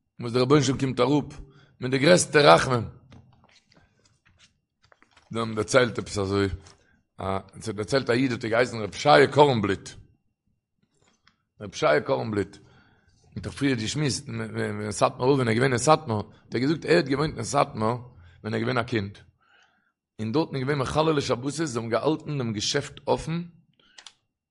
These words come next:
אין שבת. דער אייבערשטער לופט, חללי שבתות. איינער געווען דארט,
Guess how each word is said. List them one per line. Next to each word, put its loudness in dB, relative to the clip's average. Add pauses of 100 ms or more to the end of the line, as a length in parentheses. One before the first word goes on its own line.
(560)
אין -4
שבת. -8 (680)
דער -8
אייבערשטער -8
לופט, -10 (140)
חללי 0
שבתות. -6 (760)
איינער 4
געווען 0
דארט, 2